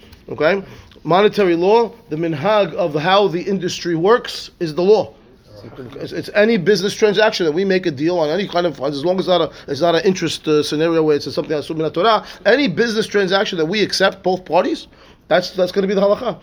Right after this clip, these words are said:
And therefore, if the doctor knows he's accepting responsibility, and the patient knows he has the responsibility, and everybody knows they have the responsibility, then he's responsible. So technically, Torah is patur, but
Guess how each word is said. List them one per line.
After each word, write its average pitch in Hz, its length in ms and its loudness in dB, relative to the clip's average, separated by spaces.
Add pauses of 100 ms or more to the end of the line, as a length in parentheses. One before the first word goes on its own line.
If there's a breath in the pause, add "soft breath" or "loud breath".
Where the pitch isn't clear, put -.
(200 loud breath)
And 143 120 -2
therefore, 170 240 -2
if 131 80 -10
the 151 80 -6
doctor 190 340 0
knows 185 200 0
he's 156 140 -6
accepting 151 300 -6
responsibility, 123 520 -4
and 135 100 -6
the 151 60 -6
patient 202 320 2
knows 220 220 6
he 208 80 0
has 180 120 4
the 151 80 -8
responsibility, 127 600 -8 (240 soft breath)
and 175 100 0
everybody 233 300 6
knows 202 180 0
they 170 60 0
have 175 160 0
the 160 60 -6
responsibility, 165 440 -4
then 175 80 -2
he's 220 100 -4
responsible. 202 500 -4 (340 soft breath)
So 147 100 -8
technically, 208 360 -2 (120)
Torah 180 180 2
is 147 140 0
patur, 139 480 -6
but - 300 0